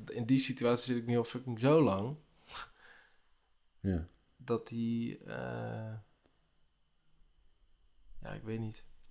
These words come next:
Speaker 1: Die, die, je voelt die paden wat minder worden of zo.
Speaker 2: K-, we-, ehm, ik moest denken aan, ehm,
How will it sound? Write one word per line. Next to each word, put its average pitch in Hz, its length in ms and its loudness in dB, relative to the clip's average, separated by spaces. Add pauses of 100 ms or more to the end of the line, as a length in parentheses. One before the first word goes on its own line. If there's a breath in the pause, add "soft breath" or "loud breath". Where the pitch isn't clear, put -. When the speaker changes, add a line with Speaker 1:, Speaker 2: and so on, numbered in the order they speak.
(140)
Speaker 1:
Die, 110 300 -12
die, 113 320 -8
je 110 80 -10
voelt - 240 -8
die 107 100 -8
paden 107 420 0
wat 107 140 -8
minder 113 320 2
worden 107 280 4
of - 100 -6
zo. - 280 6 (500 loud breath)
Speaker 2:
K-, - 320 0
we-, 120 220 2 (1080)
ehm, 120 200 8 (280 loud breath)
ik 98 160 4
moest 98 160 8
denken 98 300 8
aan, 98 180 8
ehm, 95 300 8